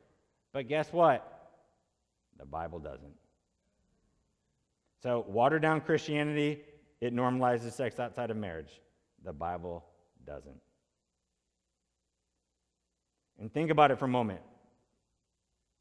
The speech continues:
Paul is seeing all sorts of believers, uh,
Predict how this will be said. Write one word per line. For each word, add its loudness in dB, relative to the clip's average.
Paul 2
is -6
seeing -2
all 0
sorts -4
of -6
believers, -2
uh, -2